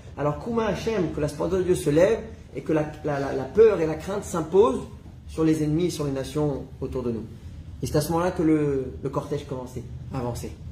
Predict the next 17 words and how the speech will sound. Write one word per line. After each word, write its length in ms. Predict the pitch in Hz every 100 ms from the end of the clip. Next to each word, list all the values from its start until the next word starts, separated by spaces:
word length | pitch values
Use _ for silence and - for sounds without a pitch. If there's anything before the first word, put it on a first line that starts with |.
| - - - - -
Et 60 | -
puis, 140 | -
lorsque 260 | 160 202 -
le 580 | 175 170 160 147 123 - - - -
cortège 300 | 143 - 143
devait 120 | 139
s'arrêter, 600 | 131 143 127 123 135 120 -
la 80 |
nuée 240 | 127 135 143
descendait. 440 | 123 - 117 120 - - - - 127
Et 60 |
là, 100 | 147
Moshe 220 | 160 151
disait, 240 | 165 151 160
Shuva 480 | - 208 190 180 151
Hashem, 420 | - 160 175 156
Rivevot, 460 | 139 139 135 165